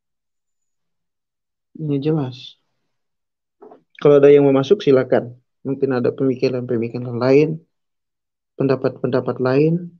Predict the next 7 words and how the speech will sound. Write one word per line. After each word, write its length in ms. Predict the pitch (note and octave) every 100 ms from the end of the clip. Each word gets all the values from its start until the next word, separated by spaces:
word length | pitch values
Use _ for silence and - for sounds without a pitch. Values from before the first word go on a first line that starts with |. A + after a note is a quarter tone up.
| _
silakan 420 | - C#3 B2+ B2 B2
masuk. 300 | B2 - E3+ E3+ - _ _ _ _ _ _ _ _ _ _ _ _ _ _ _ _ _ _ _ _ _ _ _ -
Supaya 220 | - C3+ B2+
kita 140 | B2+ C3
ada 100 | C3
ngobrol 380 | C3 C3 C3 B2+
sedikit. 420 | B2 - B2 D#3+